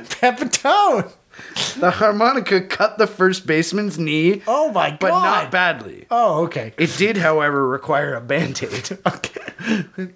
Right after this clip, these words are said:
Speaker 1: Band-Aid, all right. So, so the, one of the, one of the first recorded harmonica injuries of,
Speaker 2: Yes.
Speaker 1: uh,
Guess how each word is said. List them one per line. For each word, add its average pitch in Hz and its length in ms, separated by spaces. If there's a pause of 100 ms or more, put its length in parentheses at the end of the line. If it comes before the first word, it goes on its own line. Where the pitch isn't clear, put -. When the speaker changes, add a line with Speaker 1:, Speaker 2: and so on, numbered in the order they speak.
(120)
Speaker 1:
Band-Aid, 196 440
all 214 100
right. 160 320
So, 190 340
so 185 280
the, 170 340
one 170 400
of 170 160
the, 170 300 (220)
one 220 220
of 202 60
the 196 80
first 202 420
recorded 170 680 (500)
harmonica 185 600
injuries 143 680
of, 135 180
Speaker 2:
Yes. 120 400 (100)
Speaker 1:
uh, - 40